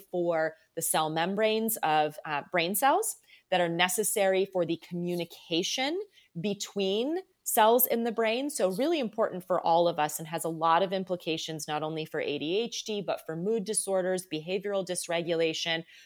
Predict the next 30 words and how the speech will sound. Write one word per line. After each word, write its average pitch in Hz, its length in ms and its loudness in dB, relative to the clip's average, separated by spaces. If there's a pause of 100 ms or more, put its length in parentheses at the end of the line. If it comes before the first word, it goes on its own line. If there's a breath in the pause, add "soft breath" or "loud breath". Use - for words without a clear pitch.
(120 loud breath)
those 175 200 2
kinds 170 340 -4
of 156 100 -6
things. 151 480 -4 (240 soft breath)
What 214 200 4
we 233 120 0
see 269 280 0
in 330 120 0
kids 226 240 -2
with 180 120 -6
A 175 140 2
D 190 140 2
H 226 240 0
D 196 80 0
is 175 120 0
many 208 380 0
of 233 120 -4
them 185 160 -2
have 175 160 -4
suboptimal 170 760 2
levels, 170 520 2 (320 soft breath)
but 233 100 0
even 330 280 2
those 226 280 4
who 208 140 -2
s-, - 180 -4
come 196 240 -4
back 180 260 4
on 160 140 0
testing 170 640 -2